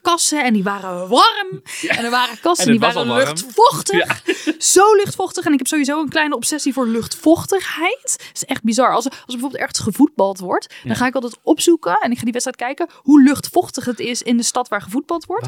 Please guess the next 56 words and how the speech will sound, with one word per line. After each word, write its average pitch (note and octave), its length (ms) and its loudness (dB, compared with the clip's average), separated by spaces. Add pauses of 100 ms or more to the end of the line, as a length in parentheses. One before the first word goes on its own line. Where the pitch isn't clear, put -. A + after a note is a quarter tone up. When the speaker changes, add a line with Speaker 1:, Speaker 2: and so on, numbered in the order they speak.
Speaker 2:
Waarom? E3 180 -2 (100)
Speaker 1:
En B3 220 0 (760)
omdat - 180 6
ik A#3 80 2
geobsedeerd C4 600 2
ben D4 80 0
Speaker 2:
Oh, B3+ 60 2
Speaker 1:
met A#3 100 0
luchtvochtigheid. - 440 -2
Speaker 2:
maar G#3 100 0
niet - 140 -8
met B2+ 160 -4
de C#3 80 -8
reden. A2 400 -6 (140)
Speaker 1:
Ja, C4+ 180 2
omdat C#4+ 140 0
het A#3+ 100 -6
heel, C4+ 400 4
dat G3+ 100 -14
is - 180 -6 (260)
vreselijk F4+ 600 2
benauwd. A#3+ 360 2
Weet G#3+ 180 -2
je C4 60 2
hoe C4 80 6
moeilijk E4 380 4
het D4+ 100 -6
is B3 100 -2
om B3 100 0
je G#3+ 160 -2
in A#3+ 100 -2
hoge C4 300 0
luchtvochtigheid C4+ 680 -2
ook A3+ 100 -2
maar A#3+ 280 -2 (100)
iets - 280 0
te B3+ 140 4
doen? F#3+ 160 -4
Speaker 2:
Te F#3 120 -2
doen, C3 200 -2
Speaker 1:
Laat D3+ 120 0
Speaker 2:
ja. B3 60 0
Speaker 1:
staan D#4+ 220 4
professioneel C#4+ 480 -2
te B3 100 -6
voetballen. A3 500 -2 (200)
Het B3 100 -4
Nederlands D#4 320 4
elftal, C4+ 420 -2
de A#3+ 80 -4
vrouwen, C4 340 0
die A#3 100 0
moesten C4+ 200 0
laatst B3+ 200 -8
voetballen E4+ 500 0 (240)
in B3 280 4